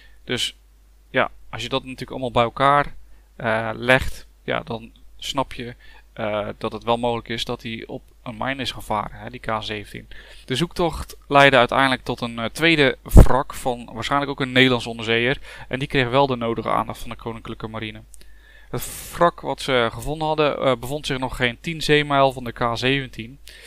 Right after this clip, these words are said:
En eigenlijk in dezelfde lijn van, eh, waar de Japanse mijnen zouden moeten liggen.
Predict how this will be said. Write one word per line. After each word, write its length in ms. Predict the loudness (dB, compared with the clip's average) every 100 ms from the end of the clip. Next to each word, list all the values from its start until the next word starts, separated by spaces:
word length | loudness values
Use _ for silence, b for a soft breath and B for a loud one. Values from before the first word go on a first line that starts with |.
| B
En 80 | -2
eigenlijk 300 | 2 2 2
in 80 | -2
dezelfde 400 | 0 0 0 0
lijn 320 | -2 -2 -2
van, 360 | -8 -8 -8 -8
eh, 200 | -6 -4
waar 240 | -2 -2
de 120 | -2
Japanse 460 | -6 -6 -6 -4 -2
mijnen 360 | 0 -2 -2 -4
zouden 260 | -2 -2
moeten 200 | -6 -6
liggen. 280 | -6 -6 -10